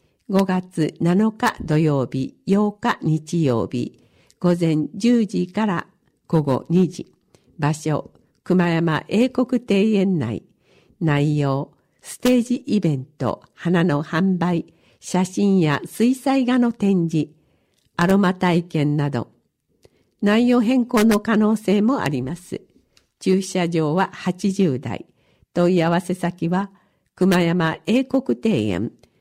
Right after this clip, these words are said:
電話番号、九九五の九三零零。また、熊山支所産業建設課は、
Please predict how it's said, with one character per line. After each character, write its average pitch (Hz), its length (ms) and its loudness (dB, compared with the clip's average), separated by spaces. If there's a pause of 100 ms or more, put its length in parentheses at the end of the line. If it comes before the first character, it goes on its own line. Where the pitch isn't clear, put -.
(160)
電 180 240 2
話 180 120 2
番 170 280 -2
号、 143 400 -2
九 269 320 2
九 202 320 2
五 160 160 0
の 151 340 0
九 226 300 2
三 220 420 -2 (100)
零 135 300 0
零。 127 400 -4 (380)
ま 151 100 -4
た、 147 340 -6
熊 165 260 0
山 160 260 0
支 175 200 -8
所 143 280 -4
産 247 320 -2
業 254 240 0
建 240 300 -2
設 - 300 -6
課 156 140 -6
は、 131 220 -6